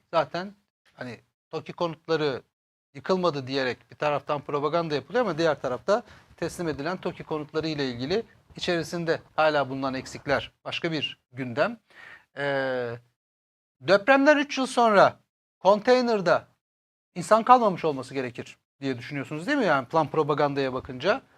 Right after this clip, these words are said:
Üç yüz altmış bin kişi hala konteynerlarda. Cumhurbaşkanlığının verileri bunlar. Cumhurbaşkanlığı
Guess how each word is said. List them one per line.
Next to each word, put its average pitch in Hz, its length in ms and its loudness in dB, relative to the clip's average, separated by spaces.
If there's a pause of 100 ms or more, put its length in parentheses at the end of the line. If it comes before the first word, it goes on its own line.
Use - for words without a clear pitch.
(260)
Üç 269 260 -2
yüz 240 100 -2
altmış 254 400 8
bin 208 100 0
kişi - 200 2
hala 214 320 8
konteynerlarda. 127 760 -4 (1200)
Cumhurbaşkanlığının 247 840 4
verileri 131 340 -2
bunlar. 104 360 -14 (960)
Cumhurbaşkanlığı 208 920 6